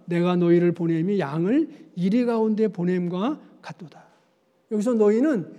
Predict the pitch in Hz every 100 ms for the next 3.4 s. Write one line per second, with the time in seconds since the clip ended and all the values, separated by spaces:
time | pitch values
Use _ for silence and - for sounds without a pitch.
0 | - 226 254 247 262 247 247 240 233 208
1 | 202 190 202 196 190 160 165 160 175 -
2 | _ _ _ _ _ 208 208 254 254 233
3 | 240 277 370